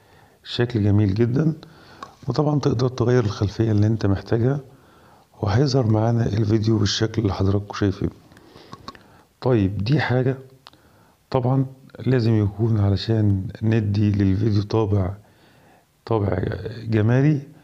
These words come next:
لازم يكون عندنا انترو الخاص بينا. طبعا كل واحد يحط الانترو الخاص بيه،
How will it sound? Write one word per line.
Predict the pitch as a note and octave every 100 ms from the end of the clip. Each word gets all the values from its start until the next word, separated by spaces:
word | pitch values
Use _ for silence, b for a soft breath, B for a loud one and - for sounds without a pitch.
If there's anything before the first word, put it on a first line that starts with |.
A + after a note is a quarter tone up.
| B B _
لازم | A#2 D3+ C#3 B2
يكون | - C3+ A#2+
عندنا | G#2 F#2+ G#2+ A2+ G#2+ - b b b _
انترو | A#2 B2 B2 B2 A#2
الخاص | G#2 G2+ G#2+ G#2 -
بينا. | F#2 A#2+ C#3 B2+ - B B B B -
طبعا | A2+ A#2 G2+
كل | A2+ A2+
واحد | A#2 G2 G2 F#2
يحط | F#2 G#2+ - -
الانترو | G2 G2+ A#2 G#2 G#2
الخاص | G2+ - G#2 -
بيه، | F#2+ B2+ D3